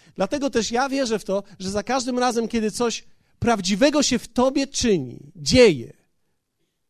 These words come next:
to jest naturalne, że chcesz być z ludźmi, którzy to mają. To jest niemożliwe, żeby człowiek, który coś zrodził z Boga,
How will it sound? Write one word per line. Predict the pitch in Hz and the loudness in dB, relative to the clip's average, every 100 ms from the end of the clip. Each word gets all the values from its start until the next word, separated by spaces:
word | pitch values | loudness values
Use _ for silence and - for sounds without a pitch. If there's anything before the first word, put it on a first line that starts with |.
| _ | _
to | 180 | -4
jest | 185 | -2
naturalne, | 196 208 214 214 190 | 0 2 2 2 -2
że | |
chcesz | 170 185 | -4 -6
być | 160 160 | -4 -4
z | 151 | -4
ludźmi, | 156 147 | -6 -6
którzy | 139 123 | -10 -14
to | 139 | -14
mają. | 131 131 127 _ _ _ _ _ _ _ _ _ _ _ _ _ _ _ _ _ _ _ _ _ _ _ _ _ _ _ _ _ _ _ | -14 -16 -20 _ _ _ _ _ _ _ _ _ _ _ _ _ _ _ _ _ _ _ _ _ _ _ _ _ _ _ _ _ _ _
To | - | -12
jest | 151 175 | -10 0
niemożliwe, | 220 220 190 240 233 | 2 2 2 0 0
żeby | 208 208 | 0 -4
człowiek, | - 226 240 220 | 0 0 2 -2
który | - 226 208 | -2 -4 -2
coś | 220 226 | -2 -2
zrodził | 180 208 208 214 | 0 0 0 -2
z | 170 | 0
Boga, | 175 143 147 | -2 0 -4